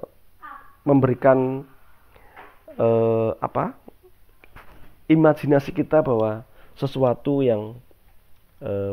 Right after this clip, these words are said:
berdaya, sesuatu yang, apa ya, eh, ya, memberdayakan, sesuatu yang inspiratif lah, kira-kira gitu. Jadi dengan kata-kata pendek,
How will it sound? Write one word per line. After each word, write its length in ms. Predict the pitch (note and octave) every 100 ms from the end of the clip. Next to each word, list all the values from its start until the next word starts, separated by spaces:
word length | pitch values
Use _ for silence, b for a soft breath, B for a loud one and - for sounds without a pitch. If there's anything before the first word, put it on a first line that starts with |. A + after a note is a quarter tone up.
| G2
berdaya, 540 | B2+ A2 B2+ A#2 F#2+ D2
sesuatu 400 | A2+ G#2 G#2+ A#2
yang, 320 | A#2+ G#2+ G2+ - - - - b b b b b b - - - - F5 -
apa 340 | - A#2 - G#2+
ya, 400 | G2 F#2 B2 F3+ - - -
eh, 960 | - G#2+ G#2+ G#2+ G#2 G#2 G#2 G#2 G2+ A2 A2+ C3 - - - - - -
ya, 180 | A#2 C3
memberdayakan, 720 | C#3 B2+ F#2+ B2 B2 A#2+ G#2 -
sesuatu 320 | - A2+ C3+
yang 320 | B2+ A#2+ B2 - b b b b b b b b b -
inspiratif 640 | E3+ E3+ F3 E3+ E3+ D#3 -
lah, 160 | - -
kira-kira 320 | - A2+ A#2+ G#2
gitu. 140 | G#2 - -
Jadi 320 | - G2 A#2 - -
dengan 240 | - A#2+
kata-kata 480 | A#2 A#2 A2 G#2+ G#2+
pendek, 400 | - G#2 G#2+ B2